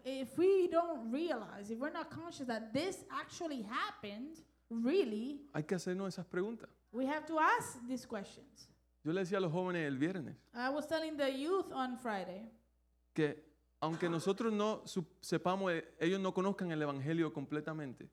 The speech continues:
Speaker 1: that even though they may not know the gospel fully,
Speaker 2: ellos no pueden correr de esas preguntas.
Speaker 1: they cannot run away from those questions.
Speaker 2: Que busquen que hacer preguntas de cualquier cosa.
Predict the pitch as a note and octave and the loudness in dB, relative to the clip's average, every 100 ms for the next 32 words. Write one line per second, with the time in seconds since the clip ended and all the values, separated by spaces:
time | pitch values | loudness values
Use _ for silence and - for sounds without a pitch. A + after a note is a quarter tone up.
0 | _ - C4+ F4 G4+ D#4 E4 F#4+ F#4 E4+ | _ -10 -8 -6 -6 4 6 6 2 -2
1 | D#4+ E4 D#4+ C#4+ C4+ D4 E4 F4 E4 B3+ | -4 -2 -4 -4 -2 0 0 -2 -4 -4
2 | C4 C4 D4 D#4+ - D#4+ D4+ D4+ D4 F4 | 0 4 2 2 -4 -2 -2 -2 -2 -2
3 | G4+ - - _ _ _ _ _ _ - | -2 -6 -16 _ _ _ _ _ _ 0
4 | E3+ G3+ F#3 F3 G3 F#3 D#3 D3+ F#3 F#3 | 2 4 2 2 0 0 0 2 2 2
5 | D3 C#3 B2 B2+ A#2+ A#2 - - _ _ | 0 -2 -6 -4 -4 -6 -10 -18 _ _
6 | A#3 C4+ D#4+ D#4 D#4+ D#4+ D#4+ C4 C4 D#4+ | 0 2 2 2 -4 -2 -2 0 0 0
7 | D4+ D#4+ F#4 A3 B3+ A#3+ A3 G3+ C4 A#3+ | 0 -2 -2 -4 -2 -2 -2 0 0 0
8 | G#3 E3+ F3+ - - _ - D#3+ D3 - | -4 -14 -16 -20 -20 _ 2 2 2 -4
9 | - C#3 G#3+ A#3 - D#3 B2+ A2+ - _ | 0 6 6 6 0 0 0 -4 -10 _
10 | _ - D3 C#3 E3+ E3+ F3 F#3 G3+ E3+ | _ 0 2 4 2 4 2 2 2 0
11 | D#3+ D3+ C3+ F3+ F3 F#3+ G#3 C3 | 0 0 0 -2 0 -4 -4 -10